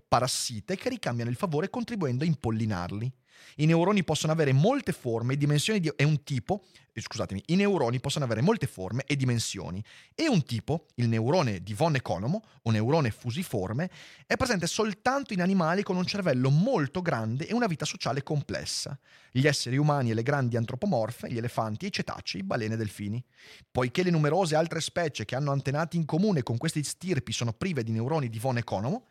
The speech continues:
a quanto pare questi neuroni si sono evoluti in tempi piuttosto recenti e in modo indipendente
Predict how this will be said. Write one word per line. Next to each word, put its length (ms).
a 40
quanto 260
pare 220
questi 240
neuroni 400
si 100
sono 180
evoluti 340
in 80
tempi 260
piuttosto 360
recenti 460
e 100
in 80
modo 320
indipendente 1000